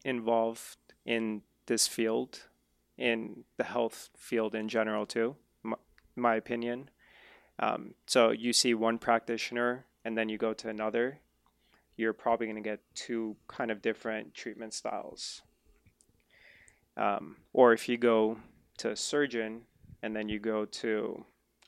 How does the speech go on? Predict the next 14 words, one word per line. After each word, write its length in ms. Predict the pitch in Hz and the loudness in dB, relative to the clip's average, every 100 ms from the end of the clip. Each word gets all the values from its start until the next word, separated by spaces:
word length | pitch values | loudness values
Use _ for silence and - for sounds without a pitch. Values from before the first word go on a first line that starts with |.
| - | -16
a 100 | - - _ | -14 -18 _
physical 460 | - 131 113 117 | -2 0 2 0
therapist 640 | 110 123 117 110 113 104 - | 2 4 4 4 0 0 0
or 140 | 107 | 0
an 60 | 107 | 0
acupuncturist, 920 | 113 120 113 107 98 113 110 - - - | 0 0 -4 -6 -6 -4 -2 -2 -6 -8
you're 80 | |
probably 320 | 113 135 123 117 | -4 0 0 0
gonna 160 | 113 | -4
get 140 | 110 107 | -4 -4
a 40 | |
different 420 | 104 107 113 110 - | -4 -4 -6 -8 -10
opinion 480 | 131 - 120 113 110 | -12 -6 -4 -4 -6
of 180 | 107 | -8